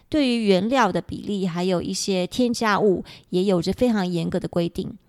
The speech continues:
那想知道自己买的是哪一种种类呢？其实你可以看一下它那个罐子下面的标记，而且他们有时候都会穿插一些汉字，所以对我们来说其实是非常好辨别的。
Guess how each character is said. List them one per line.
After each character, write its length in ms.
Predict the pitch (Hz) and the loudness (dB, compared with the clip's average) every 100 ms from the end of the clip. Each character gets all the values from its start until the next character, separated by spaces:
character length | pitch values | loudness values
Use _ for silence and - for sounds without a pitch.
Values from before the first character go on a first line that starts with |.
| - | -16
那 180 | 214 262 | -10 -6
想 220 | - 185 | -6 -4
知 100 | 214 | -2
道 160 | 285 277 | 0 0
自 120 | 320 | 0
己 160 | - | -4
买 120 | 196 - | -4 -2
的 80 | |
是 160 | 196 254 | -2 -2
哪 160 | 233 175 | -2 -2
一 40 | |
种 180 | 196 208 | -2 -2
种 300 | - 170 208 | 0 -2 0
类 160 | 247 | -2
呢？ 200 | 202 180 | -2 -4
其 180 | 180 - | -4 -4
实 180 | 185 175 | -6 -6
你 100 | 170 | -8
可 140 | 214 | -4
以 60 | 196 | -4
看 240 | 196 208 | -4 -6
一 60 | 190 | -4
下 240 | 175 196 - | -4 -4 -6
它 140 | 196 190 | -6 -6
那 80 | |
个 140 | 196 175 | -4 -6
罐 300 | - 247 175 | 0 0 0
子 140 | - | -4
下 280 | 175 - 190 | -8 -4 -2
面 180 | 190 175 | -4 -4
的 100 | 175 | -6
标 300 | - 175 170 | -2 -2 -2
记， 320 | - 190 - - - | -6 -10 -12 -18 -8
而 100 | 208 | -4
且 120 | 220 | -2
他 120 | 208 | -2
们 160 | 220 190 | -2 -2
有 140 | 170 | -4
时 140 | 160 | -2
候 160 | 190 196 | 0 2
都 100 | 202 | 2
会 100 | 202 | 2
穿 260 | 196 208 196 | 0 -2 -2
插 220 | 196 180 | -4 -4
一 60 | |
些 220 | 180 - 180 | -4 -4 -4
汉 340 | - 226 170 | -4 -6 -6
字， 340 | - 175 127 - - - | -8 -8 -8 -10 -18 -20
所 200 | - 240 | -4 0
以 80 | 202 | 2
对 120 | 254 | 2
我 60 | 214 | 2
们 120 | 175 | 0
来 120 | 196 | -6
说 200 | 180 185 | -2 -2
其 180 | - 170 | -2 -6
实 80 | - | -6
是 80 | |
非 160 | 202 247 | -4 -2
常 100 | 190 | -4
好 160 | - - | -6 -10
辨 240 | - 190 | -6 -6
别 220 | - - - | -6 -14 -16
的。 200 | - | -18